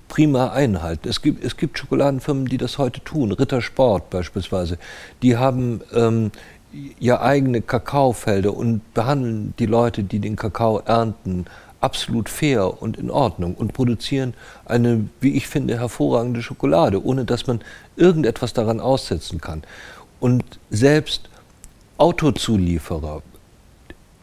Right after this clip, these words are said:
produzieren heute auch in China, ähm, Teile von Autos oder ganze Autos unter Wahrung der Menschenrechte. Das geht alles.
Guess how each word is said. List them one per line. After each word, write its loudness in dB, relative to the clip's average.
produzieren 0
heute 0
auch 2
in -4
China, -4
ähm, 2
Teile 4
von -2
Autos 0
oder 2
ganze 2
Autos -2
unter 4
Wahrung 4
der 2
Menschenrechte. -2
Das 0
geht 2
alles. -6